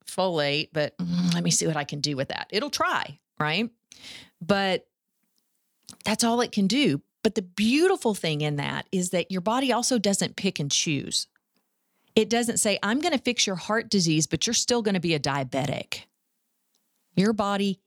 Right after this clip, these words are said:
heals and it attempts to heal everything. And when you peel back all the layers,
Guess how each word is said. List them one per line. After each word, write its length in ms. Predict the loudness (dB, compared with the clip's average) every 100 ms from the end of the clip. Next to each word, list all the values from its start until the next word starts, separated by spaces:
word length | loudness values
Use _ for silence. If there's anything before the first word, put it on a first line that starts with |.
| _
heals 800 | -6 -2 2 2 2 -2 -4 -4 -6 _ _ _ _ _ _ _ _ _ -10 -2
and 160 | 0
it 100 | 0
attempts 480 | -2 -2 -2 -2 0
to 100 | -2
heal 340 | -4 -2 -4 -4 _
everything. 560 | 0 2 0 0 -2 0
And 160 | 2 4
when 140 | 4
you 120 | 4 2
peel 520 | 0 0 2 2 2
back 300 | 0 -2 -2
all 220 | 0 0 0
the 140 | 0
layers, 580 | 0 2 2 2 0